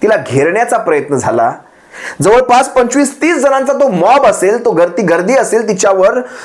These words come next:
तिच्यावर तो झेंडा घेण्यासाठी जो तुटून पडत होते. तुम्ही पहा, या व्हिडिओमध्ये पहा, मी जो तुम्हाला दाखवणार आहे पुढे.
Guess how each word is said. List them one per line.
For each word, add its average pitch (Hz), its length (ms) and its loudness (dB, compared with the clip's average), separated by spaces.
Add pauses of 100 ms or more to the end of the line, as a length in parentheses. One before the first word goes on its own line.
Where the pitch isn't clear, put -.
तिच्यावर 254 360 4
तो 294 120 -2
झेंडा 214 380 0
घेण्यासाठी 277 440 0
जो 233 80 -2
तुटून 214 340 -2
पडत 185 200 0
होते. 160 500 -2
तुम्ही 226 160 2
पहा, 220 520 0
या 190 80 2
व्हिडिओमध्ये 226 500 0
पहा, 226 300 0
मी 226 80 -4
जो 196 120 -2
तुम्हाला 208 240 0
दाखवणार 220 480 -2
आहे 185 80 2
पुढे. 160 240 -4